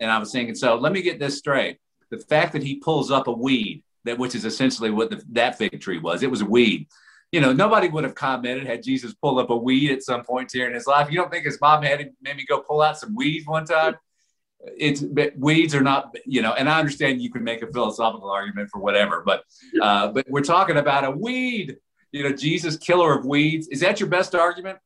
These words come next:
You know, I, I tell people, if I were a lawyer and I tried to produce that Jesus was a killer of humanity based on him pulling up a weed <laughs> or c-, cursing a weed,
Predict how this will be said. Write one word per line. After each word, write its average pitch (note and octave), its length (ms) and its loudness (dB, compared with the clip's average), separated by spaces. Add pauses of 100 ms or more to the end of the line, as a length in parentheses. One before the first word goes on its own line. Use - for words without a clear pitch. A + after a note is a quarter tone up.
(140)
You C#3+ 120 -2
know, C3 60 2
I, B2+ 160 0
I - 20 -8
tell F3+ 200 0
people, D#3+ 220 0
if C#3 60 -8
I E3 120 4
were E3 120 0
a C#3+ 60 0
lawyer D3 340 0
and A#2+ 100 -6
I C3+ 80 -4
tried D3 240 -2
to C3+ 60 -8
produce C#3+ 340 -8
that G#2 140 -14
Jesus C3+ 340 0
was A#2 180 -2
a G#2 100 -6
killer C#3 420 2
of - 80 -4
humanity G#2+ 680 -2 (240)
based F#3 320 4
on C3+ 260 2
him E3+ 260 0
pulling E3+ 280 0
up D3+ 160 2
a B2 60 -2
weed D3 580 0 (100)
<laughs> - 120 -20
or F#3 160 -2
c-, - 180 -4
cursing A3 460 2
a D3+ 40 2
weed, F#3+ 400 0